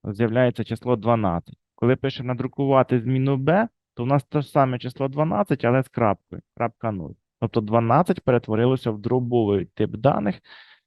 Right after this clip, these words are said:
і <clears throat> числове значення те ж саме, але що формат помінявся відображенням. Добавилась крапка і нуль десятих там. Тобто дробової частини немає,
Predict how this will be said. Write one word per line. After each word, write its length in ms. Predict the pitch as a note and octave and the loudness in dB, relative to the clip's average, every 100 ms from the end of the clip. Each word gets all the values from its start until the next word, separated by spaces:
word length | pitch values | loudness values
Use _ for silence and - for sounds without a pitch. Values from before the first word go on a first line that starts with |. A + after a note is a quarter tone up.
| _ - | _ -2
і 320 | C#3+ D#3 D#3 - - | 4 4 4 0 -4
<clears throat> 240 | D3+ C#3+ B2 | 2 2 2
числове 560 | C3+ - C#3+ D3+ C#3+ | -4 -2 2 4 4
значення 460 | A2+ C#3 B2+ A#2+ A#2 | 2 -2 -2 -6 -6
те 120 | C3+ | -6
ж 80 | - | -8
саме, 360 | - F3+ F3 C#3+ | -2 0 2 2
але 300 | G#2+ B2+ B2+ | 4 2 2
що 200 | - G2+ | -2 -4
формат 400 | C3+ C3 B2 G2+ | -4 0 -2 -2
помінявся 580 | A2 A2 G#2+ A2+ - G#2+ | -6 -4 -2 -4 -4 -6
відображенням. 680 | G2 G#2+ F#2 F#2 E2+ - F#2+ | -2 -2 0 -2 -4 -6 -4
Добавилась 500 | G#2+ A#2+ A#2 A2+ A2+ | 0 2 2 0 -2
крапка 440 | D#3 E3+ E3+ - | 0 0 0 -2
і 200 | G2 G2 | -4 -4
нуль 280 | A2 A2 A#2+ - - | -6 -2 -2 -4 -6
десятих 600 | G#2 A2 G2+ - - - | -4 -2 -4 -6 -12 -8
там. 240 | - F#2 - _ - | -8 -8 -14 _ -10
Тобто 320 | - A2+ F#2+ - | -2 -2 -2 -6
дробової 460 | B2 B2+ D3 C#3+ C3+ | -4 2 6 6 4
частини 340 | C#3 C#3 C#3+ | 2 2 2
немає, 460 | D3 D#3+ G3+ G3 | 2 2 2 0